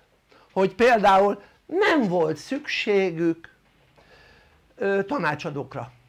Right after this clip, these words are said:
Nem volt minisztertanácsuk. Érted?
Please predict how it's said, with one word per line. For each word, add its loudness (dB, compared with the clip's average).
Nem 2
volt 0
minisztertanácsuk. -4
Érted? -12